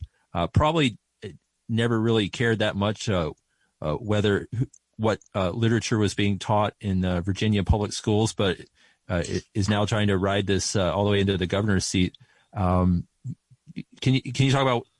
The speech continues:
what, what you see happening in Virginia, and also, uh, copycat, um, attempts we're gonna likely see elsewhere in the coming years, uh, from Republicans, uh, already building off of, uh, sort of the,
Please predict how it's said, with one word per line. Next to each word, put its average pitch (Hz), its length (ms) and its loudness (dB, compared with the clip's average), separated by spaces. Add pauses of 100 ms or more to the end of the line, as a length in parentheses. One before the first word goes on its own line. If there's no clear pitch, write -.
what, 113 380 -4
what 113 140 0
you 117 100 2
see 120 160 2
happening 113 480 0 (160)
in 107 260 0
Virginia, 127 420 2
and 151 80 0
also, 127 420 2 (380)
uh, 98 260 0 (1500)
copycat, 113 640 0 (160)
um, 95 400 0 (300)
attempts 107 360 -2
we're 101 140 2
gonna 95 260 2 (160)
likely 104 260 0
see 98 400 0
elsewhere 110 320 0
in 98 80 2
the 98 60 0
coming 95 260 0
years, 92 340 0
uh, 90 260 0 (580)
from 98 180 0
Republicans, 98 580 0
uh, 87 280 0
already 98 280 2
building 98 320 0
off 87 220 0
of, 85 180 -4
uh, 85 220 0
sort 98 220 -2
of 87 80 0
the, 87 240 0